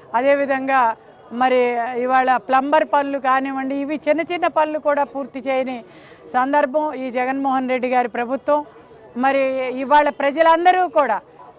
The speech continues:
మేము ఇంటింటికి వెళ్తా ఉంటే, మేము ఆ రోజున పాతిక వేలు కట్టాం, యాభై వేలు కట్టాం, ఈ రోజు వరకు మనకి, మాకు టిడ్కో ఇల్లు ఎందుకు ఇవ్వలేదని చెప్పి ప్రశ్నిస్తూ ఉన్నారు. మరి ఇది పూర్తి వైఫల్యం కాదా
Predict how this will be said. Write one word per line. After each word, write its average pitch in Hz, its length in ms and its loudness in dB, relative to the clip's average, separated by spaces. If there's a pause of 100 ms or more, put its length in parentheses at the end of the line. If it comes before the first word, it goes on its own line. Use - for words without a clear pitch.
(160)
మేము 294 240 2
ఇంటింటికి 311 520 -2
వెళ్తా 302 460 4
ఉంటే, 285 480 0 (320)
మేము 277 200 0
ఆ 277 120 6
రోజున 311 300 4
పాతిక 285 460 0
వేలు 302 240 2
కట్టాం, 285 500 0
యాభై 262 380 0
వేలు 285 240 2
కట్టాం, 269 440 -2 (340)
ఈ 302 220 0
రోజు 330 300 6
వరకు 339 360 2
మనకి, 294 560 -2
మాకు 254 320 -2
టిడ్కో 294 480 0
ఇల్లు 302 260 -2
ఎందుకు 285 360 -2
ఇవ్వలేదని 277 560 -2
చెప్పి 262 320 -6 (420)
ప్రశ్నిస్తూ 247 600 0
ఉన్నారు. 208 360 -2 (560)
మరి 294 540 2
ఇది 302 360 -2
పూర్తి 381 460 -2
వైఫల్యం 330 680 2
కాదా 269 380 0